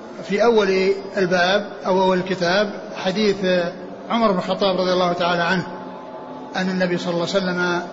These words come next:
طلق حفصة وراجعها، وهذا يدل على، يعني، حصول، آه، آه، على، على، على الطلاق وعلى الرجعة، لأن النبي صلى الله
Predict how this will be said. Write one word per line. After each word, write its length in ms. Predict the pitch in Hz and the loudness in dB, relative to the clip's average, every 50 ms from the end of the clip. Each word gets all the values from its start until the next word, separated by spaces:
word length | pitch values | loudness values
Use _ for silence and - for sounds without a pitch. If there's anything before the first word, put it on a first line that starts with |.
| - - - - - - - - - - - - - | -12 -14 -14 -14 -14 -14 -14 -14 -14 -14 -12 -4 -2
طلق 360 | 180 190 185 185 175 - 185 | -2 0 0 -2 -2 0 0
حفصة 1040 | 175 175 170 165 - - - 190 180 - - 175 - 175 180 175 175 175 175 - | 0 2 0 0 -2 -2 -4 -4 -4 -2 -4 -4 -2 0 0 0 0 0 0 0
وراجعها، 720 | 196 185 175 175 170 160 160 175 143 165 143 135 131 - - - - - - - - - - - - - - - - - - - - - - - - - - - - | 0 0 2 2 0 2 2 2 2 0 -2 -2 -6 -8 -8 -10 -12 -14 -14 -14 -14 -12 -12 -14 -14 -14 -16 -16 -16 -16 -16 -16 -16 -16 -16 -18 -18 -18 -14 -6 -4
وهذا 540 | 214 202 247 262 208 214 208 208 208 202 202 208 | 0 2 4 4 4 4 4 4 2 0 0 0
يدل 360 | 196 190 - 233 240 208 185 | 0 2 4 4 4 4 4
على، 420 | 165 185 185 180 180 175 180 180 180 - - - - - - - - - - - - - - - - - | 2 2 2 2 0 0 0 -2 -4 -6 -10 -12 -12 -12 -12 -14 -14 -14 -16 -16 -16 -14 -14 -14 -10 -6
يعني، 280 | 170 165 170 175 170 | -4 -2 -2 -2 -2
حصول، 460 | 156 - 185 180 202 214 208 190 180 175 | -2 -2 -2 2 4 4 6 6 6 4
آه، 140 | 175 170 180 180 | 4 2 2 2
آه، 640 | 190 185 180 185 190 185 180 175 170 170 170 165 185 190 - - - - - - - - - - - - - 202 - 196 196 214 - | 2 2 2 2 2 2 0 0 -2 -2 -4 -6 -8 -10 -12 -14 -16 -16 -16 -18 -18 -18 -18 -16 -8 0 2 2 4 2 0 0 0
على، 180 | - 156 190 185 185 190 185 175 202 220 | 0 0 0 0 0 0 2 0 0 0
على، 280 | 196 190 185 185 180 170 226 | 0 0 2 0 0 0 0
على 420 | 185 180 196 202 190 180 185 180 180 | -2 -2 -2 -2 -2 -2 -2 -2 -2
الطلاق 420 | 180 - - 185 208 240 233 233 | -4 -2 2 2 4 4 4 4
وعلى 220 | 226 226 226 220 214 | 6 6 6 6 6
الرجعة، 440 | 196 208 214 202 - 151 139 151 - - - - - - - - - - - - - - - - | 6 6 6 6 4 0 0 -2 -6 -10 -12 -14 -14 -14 -14 -16 -16 -16 -16 -16 -16 -18 -16 -12
لأن 280 | 170 160 165 180 185 196 | -8 -4 -2 -2 0 0
النبي 320 | 196 190 190 185 180 185 | 0 0 0 0 0 0
صلى 140 | 180 - 185 | 0 0 -2
الله 140 | 175 170 175 | -2 -2 -2